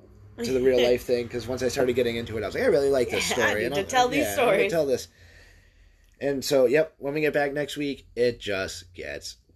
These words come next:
Speaker 1: worse for
Speaker 2: Yes,
Speaker 1: these
Speaker 2: it does.
Speaker 1: poor bastards. And, uh, right now, we're gonna cut out with another song. This is Matt Olson,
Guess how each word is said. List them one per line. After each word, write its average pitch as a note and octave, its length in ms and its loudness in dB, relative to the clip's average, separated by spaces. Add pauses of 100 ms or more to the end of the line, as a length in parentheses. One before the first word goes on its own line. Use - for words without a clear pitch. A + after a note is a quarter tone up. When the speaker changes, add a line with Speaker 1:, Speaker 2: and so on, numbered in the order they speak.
(200)
Speaker 1:
worse F#2+ 800 -4
for D#2 120 -8
Speaker 2:
Yes, E2+ 80 -6
Speaker 1:
these E2 180 -8
Speaker 2:
it - 120 -18
does. - 260 -16
Speaker 1:
poor A2+ 300 -2 (120)
bastards. D#2 680 -14 (420)
And, A2 280 -6
uh, A2 140 0
right B2 220 2
now, D3 200 0
we're B2 160 -4
gonna A#2+ 220 -4 (180)
cut C#3+ 160 -6
out C3 300 0
with A#2 160 0
another A#2 300 -2
song. C#3 580 -2 (1120)
This - 120 -10
is B2 60 -6
Matt D3+ 340 2
Olson, B2+ 640 0